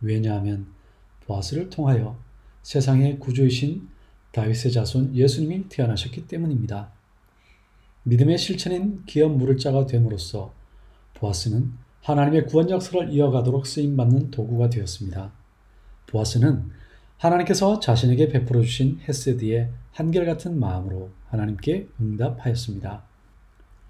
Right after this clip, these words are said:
나오미, 룻, 그리고 보아스의 헤세드는 그 뿌리가 하나님의 헤세드입니다. 룻기에서 은혜라는 말은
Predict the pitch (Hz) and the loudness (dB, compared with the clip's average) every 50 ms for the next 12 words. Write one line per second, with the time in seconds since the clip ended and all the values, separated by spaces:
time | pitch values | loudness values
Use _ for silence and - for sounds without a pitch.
0 | _ - _ _ - - - 120 107 110 110 120 120 117 120 139 123 - - - | _ -20 _ _ -18 -8 -4 -2 -2 0 2 4 6 6 6 4 2 0 -6 -14
1 | - _ _ _ - 117 113 107 - - - - - _ _ - - 139 131 123 | -20 _ _ _ -4 -2 0 0 -2 -4 -10 -18 -20 _ _ 2 4 4 6 6
2 | 160 180 - - 127 127 139 - - - 170 165 160 185 170 - - 156 139 120 | 6 4 2 4 2 4 4 2 2 0 0 0 0 -2 -4 -2 0 0 2 4
3 | 120 135 160 - - 87 - - - _ _ _ _ _ _ _ _ _ _ _ | 4 4 4 4 0 -4 -8 -12 -18 _ _ _ _ _ _ _ _ _ _ _
4 | _ _ _ _ _ - 127 120 120 127 131 113 117 113 123 139 160 - - 170 | _ _ _ _ _ 0 0 0 2 0 0 2 2 4 2 2 0 0 -2 0
5 | 160 156 160 170 190 190 185 175 160 - - 147 123 113 107 95 92 95 95 98 | 2 2 2 2 0 -2 -4 -4 -8 -6 -4 -2 -2 -2 -2 -4 -4 -6 -6 -6
6 | 95 95 98 - _ _ _ _ _ _ _ _ - - _ _ - _ _ - | -8 -8 -10 -14 _ _ _ _ _ _ _ _ -20 -20 _ _ -20 _ _ -4
7 | - 139 143 - - 160 135 - 170 160 156 147 151 156 143 139 139 139 135 123 | -2 -2 -2 4 6 6 6 6 6 2 2 4 6 6 8 8 8 8 6 6
8 | 117 120 120 127 127 - - | 6 6 4 4 4 2 -2